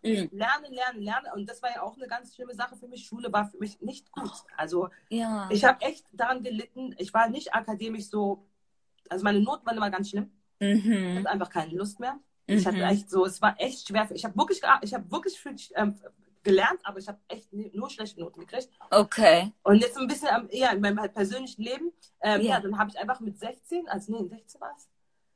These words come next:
Speaker 2: Ja, in der zehnten Klasse habe ich gesagt, „Nee, ich mach nicht mehr weiter.“
Speaker 1: Mhm.
Speaker 2: Ähm, meine Schwester hat in London gelebt, in, in der, in, in der
Speaker 1: Ja,
Speaker 2: Zeit.
Speaker 1: ja.
Speaker 2: Und, ähm, ja, sie hat, sie hat, sie hat studi-, studiert und hat dann mich dann rüber, hat gesagt, „Komm,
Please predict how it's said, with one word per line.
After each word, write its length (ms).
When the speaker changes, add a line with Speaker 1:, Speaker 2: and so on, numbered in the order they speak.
Speaker 2:
Ja, 100
in 80
der 120
zehnten 220
Klasse 220
habe 120
ich 40
gesagt, 240
„Nee, 140
ich 160
mach 200
nicht 120
mehr 100
weiter.“ 340
Speaker 1:
Mhm. 360
Speaker 2:
Ähm, 460
meine 220
Schwester 380
hat 160
in 160
London 320
gelebt, 320
in, 120
in 160
der, 160
in, 220
in 140
der 100
Speaker 1:
Ja, 400
Speaker 2:
Zeit. 100
Speaker 1:
ja. 240
Speaker 2:
Und, 360
ähm, 440
ja, 160
sie 100
hat, 80
sie 80
hat, 120
sie 100
hat 160
studi-, 300
studiert 460
und 200
hat 160
dann 120
mich 160
dann 160
rüber, 400
hat 180
gesagt, 320
„Komm, 240